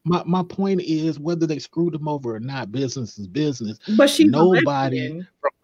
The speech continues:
Speaker 2: What did y'all expect?
Speaker 1: Well, well, here's my point. Here's my point. When we help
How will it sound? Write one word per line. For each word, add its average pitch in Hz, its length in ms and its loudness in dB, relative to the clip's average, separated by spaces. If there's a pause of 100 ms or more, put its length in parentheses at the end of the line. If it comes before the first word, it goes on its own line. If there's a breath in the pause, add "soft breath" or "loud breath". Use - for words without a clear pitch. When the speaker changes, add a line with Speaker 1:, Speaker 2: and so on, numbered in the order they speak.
(220)
Speaker 2:
What 240 200 4
did 262 160 4
y'all 285 200 4
expect? 233 680 -4 (1120)
Speaker 1:
Well, 185 180 6
well, 175 200 8
here's 196 340 4
my 127 100 2
point. - 360 -10 (180)
Here's 151 280 -4
my 123 160 -2
point. - 320 -18 (500)
When 160 600 0
we 143 280 -4
help - 560 -4